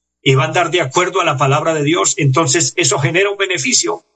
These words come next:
Serás prosperado y le irá bien en todo lo que hagas". El Salmo número uno también habla de lo mismo.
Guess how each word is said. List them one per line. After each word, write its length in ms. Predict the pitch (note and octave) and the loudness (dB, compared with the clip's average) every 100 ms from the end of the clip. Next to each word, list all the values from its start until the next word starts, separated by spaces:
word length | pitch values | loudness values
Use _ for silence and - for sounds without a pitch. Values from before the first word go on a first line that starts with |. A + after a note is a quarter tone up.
| _ _ _ _ | _ _ _ _
Serás 480 | - D#3 D3+ G3 - | -2 2 2 2 0
prosperado 800 | C#3+ C#3 G3+ G3 G3 G3+ G3+ - | 0 0 2 2 2 0 -2 -2
y 200 | F3+ D#3+ | 0 2
le 140 | D3+ | 2
irá 200 | D3+ F3 | 0 0
bien 300 | F3 F3+ F3+ - | -2 -4 -6 -2
en 180 | C#3 | -2
todo 220 | B2+ D3+ C#3+ | 0 0 0
lo 120 | C3 | 0
que 120 | C3 | 0
hagas". 520 | D#3+ G#3 - - - _ _ _ _ _ - | 0 -2 -6 -8 -10 _ _ _ _ _ -6
El 160 | C3+ C3 | -2 0
Salmo 300 | C3+ C#3 E3 | 0 0 0
número 320 | F#3 G3+ F#3+ | 0 0 0
uno 360 | D#3+ C#3 C3+ - _ _ _ _ _ _ _ _ _ - | -2 -2 -2 -8 _ _ _ _ _ _ _ _ _ -6
también 360 | E3+ E3+ G#3+ | -4 -2 0
habla 300 | A3 G#3+ G#3+ | 0 -2 -2
de 100 | G3 | -2
lo 100 | F#3+ | -2
mismo. 420 | G#3+ A#3+ F3+ C#3 | -4 -6 -8 -16